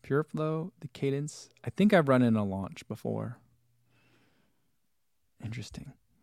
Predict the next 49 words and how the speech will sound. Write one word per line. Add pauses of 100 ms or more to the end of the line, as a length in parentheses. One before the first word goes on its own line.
(220)
Very
cool. (840)
And
Frank
s-, (220)
Frank (520)
Lillier
says,
"Go
with
the
faster
heat." (880)
See,
I
don't
know.
I'm
now,
now
the
more
I
think
about
it,
the
more
I'm
like,
"Go
with
the
slower
heat." (480)
But, (340)
um,
just
'cause
of
the
starting
issue. (880)
But
at
the
same
time,
like,